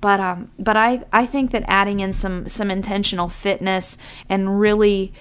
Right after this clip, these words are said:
really paying attention to the diet and maybe having a little bit of accountability from you gals during the fitness challenge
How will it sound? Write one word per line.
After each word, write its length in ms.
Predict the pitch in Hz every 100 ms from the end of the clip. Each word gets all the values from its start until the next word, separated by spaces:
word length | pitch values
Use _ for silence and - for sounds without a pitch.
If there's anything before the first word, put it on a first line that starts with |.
| - -
really 420 | 202 220 262 254
paying 280 | 240 226 208
attention 380 | 208 233 214 208
to 100 | 208
the 100 | 196
diet 280 | 196 190 185
and 120 | 190
maybe 240 | 196 208
having 300 | 214 196 196
a 40 | 190
little 220 | 190 190
bit 140 | 190
of 80 | 185
accountability 640 | 185 202 190 185 190 190 190
from 220 | - 185
you 140 | 190
gals 340 | 185 180 185 -
during 240 | 185 180
the 60 | 175
fitness 360 | 196 - 185
challenge 500 | - 180 175 170 175